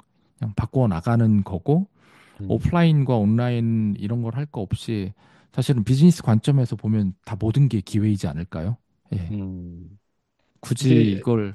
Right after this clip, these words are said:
Speaker 1: 케이스를 제가 다 하나를 들려고 하는
Speaker 2: 그쵸.
Speaker 1: 생각은 딱 안 나는데.
Speaker 2: 이게
Speaker 1: 네.
Speaker 2: 새끼일 수도 있는데,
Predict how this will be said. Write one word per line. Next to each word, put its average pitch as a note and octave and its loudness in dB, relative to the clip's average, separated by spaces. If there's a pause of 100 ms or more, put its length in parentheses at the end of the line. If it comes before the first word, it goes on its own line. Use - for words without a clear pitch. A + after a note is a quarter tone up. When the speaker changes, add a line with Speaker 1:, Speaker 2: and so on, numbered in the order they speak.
Speaker 1:
케이스를 C3+ -4
제가 G#2 -2
다 - -14
하나를 C#3+ 2
들려고 A2 0
하는 G2 0
Speaker 2:
그쵸. - -8
Speaker 1:
생각은 C3 -6
딱 C3 -6
안 F2 -2
나는데. F2+ -2 (180)
Speaker 2:
이게 F2 2
Speaker 1:
네. - -
Speaker 2:
새끼일 G#3 2
수도 F3 -2
있는데, A2+ -2